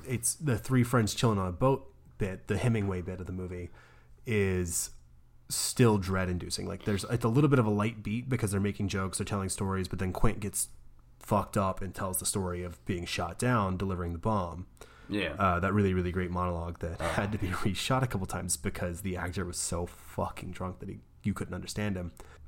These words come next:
Speaker 1: But
Speaker 2: No, but I think,
Speaker 1: Hereditary
Speaker 2: I, I
Speaker 1: doesn't
Speaker 2: think,
Speaker 1: have
Speaker 2: I think
Speaker 1: that.
Speaker 2: that
Speaker 1: So,
Speaker 2: scene,
Speaker 1: like
Speaker 2: I think that scene is, like,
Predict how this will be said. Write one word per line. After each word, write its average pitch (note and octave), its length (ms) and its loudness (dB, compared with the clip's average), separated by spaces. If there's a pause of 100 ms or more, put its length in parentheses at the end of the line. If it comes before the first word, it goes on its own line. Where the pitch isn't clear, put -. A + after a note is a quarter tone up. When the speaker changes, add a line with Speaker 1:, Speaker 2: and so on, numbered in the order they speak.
(140)
Speaker 1:
But F#2+ 360 6 (680)
Speaker 2:
No, A#2+ 100 6
but A#2 100 12
I B2+ 120 12
think, D#3+ 140 10
Speaker 1:
Hereditary C3 180 12
Speaker 2:
I, - 20 12
I B2 40 12
Speaker 1:
doesn't D3+ 200 10
Speaker 2:
think, - 120 6
Speaker 1:
have B2 160 8
Speaker 2:
I - 40 -4
think C#3 160 2
Speaker 1:
that. A#2+ 120 8
Speaker 2:
that C3+ 100 6
Speaker 1:
So, G#2 40 4
Speaker 2:
scene, A#2+ 220 4
Speaker 1:
like - 140 2 (100)
Speaker 2:
I G#2+ 60 2
think C3+ 180 2
that G2+ 160 2
scene G#2 180 2
is, F2 240 -2
like, D2+ 220 -4